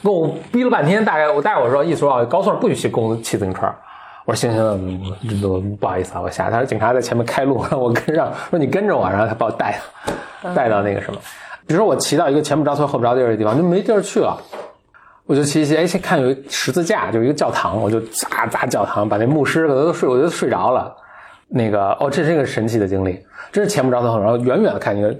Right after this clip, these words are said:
Speaker 1: 就韩国基督教特别发达，当然最近大家看那个，
Speaker 2: 嗯。
Speaker 1: 呃，那个，那个
Speaker 2: 什么，什么拜神教是吗？
Speaker 1: 对，对，就是那个，都，就他们的这个，这个病毒在他们那个教会里面流传嘛，就韩国信基督教的人特别多。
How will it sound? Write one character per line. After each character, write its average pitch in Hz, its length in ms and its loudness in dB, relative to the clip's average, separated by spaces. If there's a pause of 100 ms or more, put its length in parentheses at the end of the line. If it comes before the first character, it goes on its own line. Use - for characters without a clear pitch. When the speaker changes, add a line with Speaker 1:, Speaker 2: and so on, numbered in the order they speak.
(180)
Speaker 1:
就 180 100 0
韩 180 240 2
国 240 140 4
基 220 160 0
督 269 80 4
教 247 140 0
特 - 120 -2
别 127 80 0
发 101 240 -4
达， 117 120 -2
当 143 100 2
然 175 60 0
最 165 100 0
近 165 80 2
大 139 100 2
家 135 120 2
看 131 200 -2
那 110 140 0
个， 98 180 0 (640)
Speaker 2:
嗯。 185 260 -8
Speaker 1:
呃， 104 400 2
那 110 160 0
个， 98 260 2
那 107 140 0
个 95 80 0
Speaker 2:
什 92 140 0
么， - 240 0
什 - 180 -4
么 190 160 -2
拜 226 140 0
神 180 280 -4
教 254 320 -2
是 - 120 -16
吗？ - 40 -10
Speaker 1:
对， 139 120 2
对， 117 100 2
就 117 100 2
是 117 80 2
那 117 120 0
个， 101 260 2
都， 110 180 0 (220)
就 117 140 -4
他 - 140 -4
们 123 80 0
的 120 60 2
这 117 80 0
个， 110 140 2
这 110 120 -2
个 107 180 0
病 120 260 -2
毒 110 160 0
在 117 140 0
他 117 100 -2
们 113 80 2
那 110 120 0
个 101 280 0
教 117 180 0
会 147 180 0
里 101 100 0
面 95 240 -2
流 95 120 0
传 95 200 -4
嘛， 95 80 -4
就 123 100 0
韩 135 180 0
国 170 140 2
信 160 320 -2
基 131 140 -8
督 165 80 0
教 160 80 2
的 113 60 2
人 123 80 2
特 151 100 -2
别 107 80 0
多。 104 200 -2